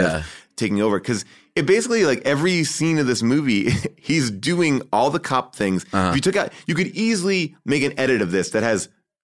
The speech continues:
Speaker 2: little to no jokes in it.
Speaker 1: Yeah, I mean, that Serge scene doesn't need to be in there.
Speaker 2: No.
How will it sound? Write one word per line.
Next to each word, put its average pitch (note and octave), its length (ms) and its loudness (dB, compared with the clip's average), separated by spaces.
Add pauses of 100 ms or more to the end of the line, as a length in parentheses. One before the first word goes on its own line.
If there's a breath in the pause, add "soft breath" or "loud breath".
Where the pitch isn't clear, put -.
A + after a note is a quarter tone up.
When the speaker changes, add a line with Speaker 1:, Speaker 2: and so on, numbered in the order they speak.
(220)
Speaker 2:
little F3+ 360 4
to C#3 120 -2
no B2+ 160 4
jokes F2 360 0
in G#1+ 100 -6
it. G1+ 160 -10 (120)
Speaker 1:
Yeah, D3+ 360 4
I A#2 100 4
mean, B2+ 140 2
that D3 180 0
Serge A#2+ 400 2
scene F#2+ 220 2
doesn't F2+ 300 0
need G2+ 220 2
to G2+ 80 2
be F2 140 0
in E2 120 -2
there. D#2+ 100 -2
Speaker 2:
No. A3 220 2